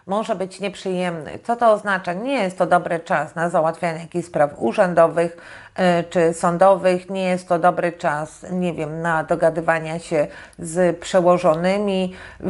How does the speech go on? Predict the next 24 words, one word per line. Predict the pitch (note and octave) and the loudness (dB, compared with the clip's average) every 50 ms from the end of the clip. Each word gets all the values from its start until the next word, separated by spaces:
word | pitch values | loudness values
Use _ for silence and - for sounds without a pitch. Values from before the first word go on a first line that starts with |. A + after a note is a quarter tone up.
| F3+ - | -8 -6
Wszy-, | - - A3 G#3 G3+ G3 G3 F3+ | -4 2 4 6 6 6 6 4
wszystkie | F#3+ - C4 C4 C4 B3 A3+ | 2 0 0 0 2 -2 -2
sprawy, | - - - G3 G3+ G#3 G3+ G3 F#3 | 0 2 4 6 6 6 6 4 2
które | F#3 - G3 E3+ F#3 | 2 0 0 0 0
są | F#3 F#3 F3 F3 | 0 -2 -4 -4
związane | F3+ - E3+ F#3 F3+ F3+ F#3+ F#3 F3+ F3 F3 F3 E3+ | -4 -2 -2 -2 2 4 4 4 4 2 -2 -4 -2
z | - | -4
jakimiś | F#3 F3+ F3+ G3 F#3 F3+ F3 F3 E3+ - F3+ | -6 -6 -4 -4 -4 -2 -2 -4 -6 -6 -8
wysokimi, | E3+ F3 F#3+ F#3 - F#3+ F#3 F#3 - F#3+ F#3 F3+ F3 E3+ E3 E3 - - - - - - _ | -2 -2 -2 2 2 0 0 0 -4 -2 0 0 0 -2 -4 -6 -10 -18 -18 -18 -18 -8 _
e, | G#3 F#3+ F#3+ - | 2 4 4 4
urzędami, | - G3+ G3 F3+ F#3+ F3+ F3 E3+ G3 G3 G3+ G#3+ A3 A3 G#3 | 4 2 2 2 2 2 4 6 6 6 6 4 2 -2 -4
mogą | F#3+ F3+ E3+ E3+ D#3 F3 D#3+ D3+ | -2 0 0 2 2 0 0 0
być | D#3+ E3 - - | -4 -8 -8 -4
odwlekane, | - - G3+ G#3+ A3 G#3 G3 G3+ G3+ G3+ G3 F#3+ F#3+ F#3 F#3 F#3 - G3 F#3 F#3 F#3 F3+ F3 F3 | 2 2 4 4 2 -4 -6 -2 0 4 4 4 4 4 2 0 -2 0 2 2 0 0 -2 -6
mogą | E3+ E3 D#3+ D#3+ - E3+ D3+ D3+ | -2 -2 -2 0 0 -2 -2 -2
być | D#3 D#3 - - - | -6 -8 -8 -10 -8
negatywne, | F#3+ G3+ G#3 G#3+ G#3 G#3 G3+ F#3+ F#3+ - F#3 F3+ F3+ F3 F3 F3 F3 F3 F3 F3 | -4 -2 -2 -2 2 2 2 2 2 0 0 0 0 0 -2 -4 -2 -2 -2 -2
może | E3 D#3+ C#3 B2 D3 - - D#3 D3+ | -2 -2 -4 -4 -4 -4 -6 -6 -4
trzeba | - F3+ E3 E3 | -2 2 2 2
będzie | E3 E3 F3+ E3+ F3+ F#3 | 2 2 -2 -4 -2 0
je | F3+ E3+ | 2 2
jeszcze | F3 F3+ F3+ F3+ - E3 | 2 2 0 0 0 2
raz | D#3+ D#3+ D#3+ D#3+ - | 4 4 2 2 -2
rozpatrzyć. | F3+ E3+ F3 F3+ F3+ - - A3+ G#3+ G3 G3 F#3+ F3+ F#3 - - - F#3+ F#3 F#3 F#3 F#3 | 0 0 0 0 -2 -4 -2 0 2 2 2 0 -2 -6 -14 -4 0 0 0 0 -2 -8